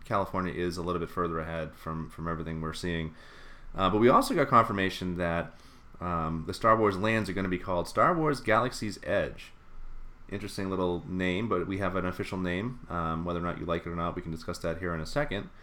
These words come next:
Um, and there's a boatload of video and models that was, uh, revealed over the weekend. The land looks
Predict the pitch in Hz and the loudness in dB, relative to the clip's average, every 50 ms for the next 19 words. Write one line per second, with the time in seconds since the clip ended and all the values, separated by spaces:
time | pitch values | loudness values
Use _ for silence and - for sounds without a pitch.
0 | - - - - - - - - - - - 98 95 92 95 95 - - 117 110 | -18 -16 -16 -16 -16 -16 -16 -16 -12 -4 2 4 4 6 6 4 4 4 2 4
1 | 110 107 110 107 101 92 90 - - - 95 - - - - - 127 127 117 127 | 4 6 4 4 4 0 -4 -8 -8 -8 -8 -8 -10 -2 4 8 8 8 8 8
2 | 127 120 117 113 101 90 95 117 127 127 127 127 123 123 123 123 123 123 120 - | 6 6 8 6 4 4 2 2 2 4 4 4 4 4 4 4 4 4 2 2
3 | 85 90 85 85 87 98 107 110 113 120 117 113 113 110 - - 98 - - - | 0 0 0 0 2 6 6 8 8 8 8 6 4 2 0 -4 -6 -6 -6 -4
4 | - 101 101 95 90 - - - 92 90 90 87 87 90 90 82 101 98 101 98 | -2 -2 -2 -2 -4 -8 -8 -6 -4 -2 -2 0 0 -2 -2 0 2 2 2 4
5 | 95 98 92 90 92 90 87 95 95 92 - 95 95 92 92 87 82 - 95 92 | 4 2 2 0 0 -2 -2 0 -2 -2 -2 -2 -2 -2 -2 -4 -4 -4 -4 -2
6 | 98 101 101 98 92 87 80 - - - - - | -2 -2 -2 0 -2 -2 -4 -6 -8 -12 -14 -16